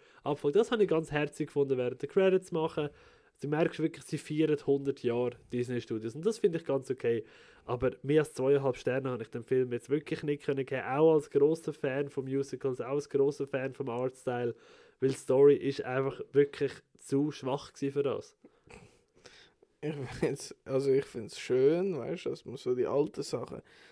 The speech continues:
Speaker 2: zelebriert. Aber ich weiss nicht, hast du nicht das Gefühl, sie klammert sich noch ein bisschen an das dran? Also
Speaker 1: Ich habe eben schon das Gefühl.
Speaker 2: <laughs> Ja, weil das tönt ja so, ja komm, wir tun das noch ein bisschen einsprenkeln für,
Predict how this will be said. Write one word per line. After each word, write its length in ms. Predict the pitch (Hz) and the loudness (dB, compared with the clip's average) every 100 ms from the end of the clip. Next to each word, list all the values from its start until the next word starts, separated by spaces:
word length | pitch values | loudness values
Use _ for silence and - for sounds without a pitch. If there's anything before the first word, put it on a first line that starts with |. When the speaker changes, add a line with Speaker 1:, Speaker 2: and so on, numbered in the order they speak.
| _ | _
Speaker 2:
zelebriert. 1000 | - 151 131 120 123 135 147 180 - - _ _ _ _ _ _ _ - | 2 6 6 4 2 4 4 4 -2 -20 _ _ _ _ _ _ _ -6
Aber 480 | 127 120 120 123 - - _ _ _ | -2 0 2 0 -2 -14 _ _ _
ich 120 | - | -6
weiss 280 | 139 120 139 | 0 2 2
nicht, 140 | 147 135 | 0 0
hast 400 | 107 80 127 - | -2 -2 -2 2
du 40 | |
nicht 100 | 180 214 | 2 2
das 80 | |
Gefühl, 360 | - 175 175 165 | 0 6 6 6
sie 360 | - 156 156 147 - _ - - | 2 4 4 2 -4 _ -20 -10
klammert 540 | 113 139 156 151 151 | 0 2 4 2 0
sich 180 | 151 139 | -4 0
noch 100 | 143 | 0
ein 80 | 131 | 2
bisschen 420 | 143 - 143 135 | 0 0 4 4
an 80 | 113 | 4
das 300 | 107 117 - | 0 -2 -4
dran? 320 | - 120 71 - | -2 -2 -2 -4
Also 520 | 135 127 127 120 110 | -6 -2 -2 -2 -4
Speaker 1:
Ich 140 | 107 - | -6 -8
habe 140 | 123 | -12
eben 160 | 120 117 | -12 -12
schon 120 | 123 | -14
das 160 | 120 | -14
Gefühl. 320 | - 117 117 - _ | -12 -10 -10 -12 _
Speaker 2:
<laughs> 120 | 165 - - - - 190 - - | -10 -10 -12 -8 -4 0 0 0
Ja, 120 | 175 147 | 0 0
weil 140 | 143 | 0
das 320 | 156 151 - | 0 -2 -4
tönt 240 | 165 156 151 | -2 0 0
ja 60 | |
so, 200 | 151 143 - - - - - - | -2 -6 -8 -16 -20 -20 -20 -14
ja 140 | - | -10
komm, 240 | 175 135 139 | -8 -8 -6
wir 160 | 131 | -8
tun 200 | - 143 | -8 -6
das 180 | 139 131 | -6 -6
noch 140 | 135 127 | -8 -8
ein 60 | |
bisschen 240 | 127 123 123 | -8 -6 -6
einsprenkeln 640 | - - 127 127 135 - | -8 -10 -10 -10 -10 -12
für, 240 | - 131 | -8 -6